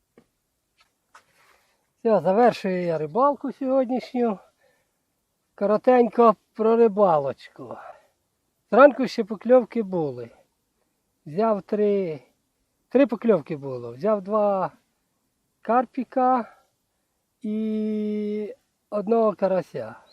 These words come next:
Отака рибалка. Після обіду ще була покльовочка товстолоба.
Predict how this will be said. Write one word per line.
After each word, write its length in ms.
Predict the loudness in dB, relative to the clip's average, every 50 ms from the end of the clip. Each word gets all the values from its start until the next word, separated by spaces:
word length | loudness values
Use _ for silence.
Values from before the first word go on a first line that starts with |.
| _ _ _ _ _ _ _ _ _ _ _ _ _ _ _ _ _ _ _ _ _ _ _ _ _ _ _ _ _ _
Отака 420 | -8 -4 -2 -2 -2 2 4 4 4
рибалка. 640 | 4 2 2 2 2 2 0 -4 -10 -18 -20 -20 -20 _ _ _ _ _ _ _ _ _ _ _ _ _ _ _ _ _ _
Після 300 | -10 -8 -2 0 2 2
обіду 360 | 2 2 0 0 0 0 -2
ще 180 | 0 -2 -4 -4
була 260 | -4 -2 0 0 0
покльовочка 1000 | -2 -4 -8 -4 -2 0 0 0 0 -2 -6 -10 -8 -6 -4 -4 -4 -4 -6 -8
товстолоба. 880 | -8 -8 -10 -10 -10 _ -8 -2 2 4 4 4 4 4 2 2 0